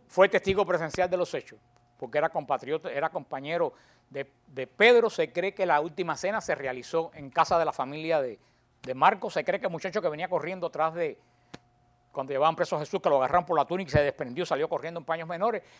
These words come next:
se cree que ese era Marcos. O sea, Marcos fue testigo presencial. Mateo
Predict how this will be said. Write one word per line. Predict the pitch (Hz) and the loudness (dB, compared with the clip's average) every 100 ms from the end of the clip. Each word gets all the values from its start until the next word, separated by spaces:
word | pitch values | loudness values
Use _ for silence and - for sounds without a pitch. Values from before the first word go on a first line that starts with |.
| _ | _
se | 151 | -2
cree | 151 | 0
que | 156 | 2
ese | 175 | 4
era | 156 | 4
Marcos. | 143 147 131 - _ _ _ | 2 -2 -4 -16 _ _ _
O | |
sea, | 147 | -6
Marcos | 147 175 156 | 0 0 0
fue | 143 196 | -4 -4
testigo | _ 165 - - 190 214 208 _ _ _ _ _ | _ -4 -4 -6 -6 -6 -8 _ _ _ _ _
presencial. | - 156 143 131 147 113 _ _ _ _ | -6 -6 -6 -2 -2 -2 _ _ _ _
Mateo | 127 156 156 185 214 262 | 2 6 8 8 10 8